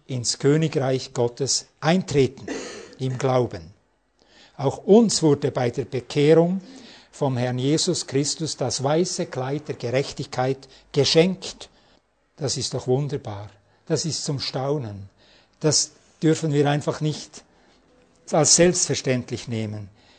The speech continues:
Wir dürfen nicht so gleichgültig singen, wenn wir solche wunderschönen Lieder singen, Je-, singen, „Jesus liebt mich“ oder so weiter. Das ist viel zu, viel zu schön, um gleichgültig zu sein.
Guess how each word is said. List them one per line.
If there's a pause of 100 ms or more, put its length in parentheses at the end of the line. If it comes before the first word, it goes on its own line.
(120)
Wir
dürfen
nicht
so
gleichgültig
singen,
wenn
wir
solche (340)
wunderschönen
Lieder
singen,
Je-,
singen,
„Jesus
liebt
mich“
oder
so
weiter. (400)
Das
ist (920)
viel
zu, (300)
viel
zu
schön,
um
gleichgültig
zu
sein.